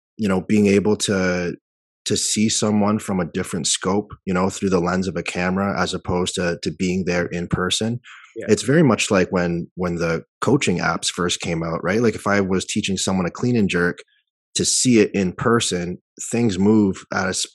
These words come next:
Speaker 1: you know, so fast in a millisecond that I, I might miss something. But if I can record that footage, slow it down, now I can go into my coach's eye and I can draw angles, I can draw lines, and now give this person something that they can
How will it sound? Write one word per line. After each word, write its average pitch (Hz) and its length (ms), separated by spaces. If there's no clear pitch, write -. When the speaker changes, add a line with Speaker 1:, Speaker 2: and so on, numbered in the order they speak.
Speaker 1:
you 110 100
know, 92 260
so 107 260
fast 98 520
in 101 120
a - 20
millisecond 101 600
that 90 140
I, 95 460
I 101 120
might 107 180
miss 101 340
something. 87 560
But 101 80
if 101 140
I 107 80
can 107 180
record 104 440
that 90 160
footage, 92 500
slow 92 300
it - 100
down, 95 460
now 98 220
I 95 60
can 98 160
go 95 180
into 95 160
my 92 100
coach's 90 420
eye 90 200
and 90 80
I 92 80
can 90 160
draw 92 340
angles, 90 400
I 90 80
can 90 160
draw 90 260
lines, 87 420
and 85 220
now 101 220
give 110 240
this 98 160
person 98 380
something 95 320
that 90 140
they 98 120
can 90 300